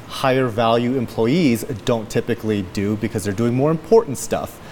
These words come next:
And I actually don't mind, um, going through and scraping because it is a legit brainless activity. I, I'm already doing so many other things.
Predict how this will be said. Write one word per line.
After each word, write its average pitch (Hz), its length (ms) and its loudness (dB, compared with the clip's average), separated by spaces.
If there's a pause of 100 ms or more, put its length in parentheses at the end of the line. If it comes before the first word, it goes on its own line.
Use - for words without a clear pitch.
(420)
And 135 280 2
I 175 180 4
actually 190 440 0
don't 135 280 0
mind, 113 480 -2
um, 107 380 0
going 117 220 0
through 110 320 0
and 110 160 -6
scraping 107 760 -2 (420)
because 127 420 2
it 180 140 0
is 165 180 0
a 151 160 2 (920)
legit 117 520 0
brainless 127 420 2
activity. 107 600 0 (280)
I, 110 180 0
I'm 113 200 -2
already 120 400 2
doing 117 480 0
so 123 240 -2
many 117 220 0
other 110 260 0
things. 104 420 -2